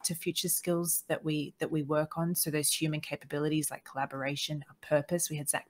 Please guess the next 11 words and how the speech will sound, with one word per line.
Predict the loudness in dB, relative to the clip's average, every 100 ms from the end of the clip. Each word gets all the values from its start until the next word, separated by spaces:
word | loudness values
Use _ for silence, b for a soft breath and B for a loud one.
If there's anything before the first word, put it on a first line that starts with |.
| -10
McCurry | -6 -2 -2
on | 0
the | -2
show. | 0 2 0 B B B -4
Um, | 0
he's | 0 -2
a |
purpose | -2 0 2 0
and | 0
meaning | 2 2 2
researcher. | 2 0 0 -2 0